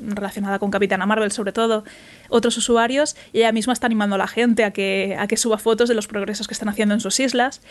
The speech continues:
O hace poco incluso Mark Hoppus, el bajista de Blink ciento ochenta y dos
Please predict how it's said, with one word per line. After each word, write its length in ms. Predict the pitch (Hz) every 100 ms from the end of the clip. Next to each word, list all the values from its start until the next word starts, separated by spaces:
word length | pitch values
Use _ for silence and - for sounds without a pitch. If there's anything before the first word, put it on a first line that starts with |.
| - - -
O 120 | -
hace 200 | 220 254
poco 220 | 240 240
incluso 380 | 269 240 240 262
Mark 220 | 226 214 220
Hoppus, 380 | - 226 285 311
el 640 | 220 202 196 190 190 196 196
bajista 420 | 202 240 233 247
de 280 | 220 208 196
Blink 260 | 220 220
ciento 220 | 208 220
ochenta 300 | 208 214 202
y 40 | 185
dos 140 | 214